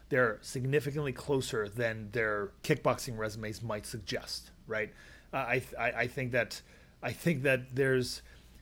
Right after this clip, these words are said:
the, the, the fact that, the fact that you're right, that, that Blachowicz was K O'd by Thiago Santos is concerning, but he was lunging forward. He was running into that left hook.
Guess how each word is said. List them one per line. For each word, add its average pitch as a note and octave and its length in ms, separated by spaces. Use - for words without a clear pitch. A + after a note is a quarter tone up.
the, E3 240
the, D#3+ 160
the D#3+ 180
fact F3 280
that, G#3+ 200
the C3 100
fact F3 260
that E3+ 200
you're C#3 260
right, C3 300
that, A2 320
that G#2+ 160
Blachowicz B2+ 400
was C3 120
K B2+ 220
O'd B2+ 140
by A#2 240
Thiago A#2 260
Santos A#2 340
is A2 140
concerning, G#2 540
but B2 80
he B2 60
was C3+ 120
lunging C#3 300
forward. B2 260
He A#2+ 60
was A2+ 160
running C3 240
into B2+ 140
that B2 100
left B2 180
hook. - 200